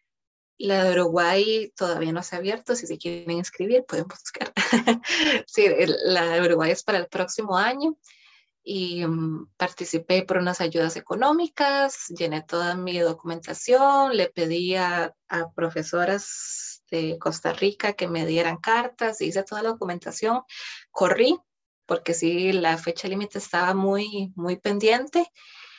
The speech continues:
y el dos de septiembre me avisaron que era admitida. Dos de septiembre, y llegué a España el ocho de octubre.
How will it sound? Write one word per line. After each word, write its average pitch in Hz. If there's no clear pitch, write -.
y 214
el 175
dos -
de 196
septiembre 262
me 175
avisaron 180
que -
era 160
admitida. 170
Dos 190
de 349
septiembre, 247
y 190
llegué 170
a 180
España 233
el 160
ocho 156
de 180
octubre. -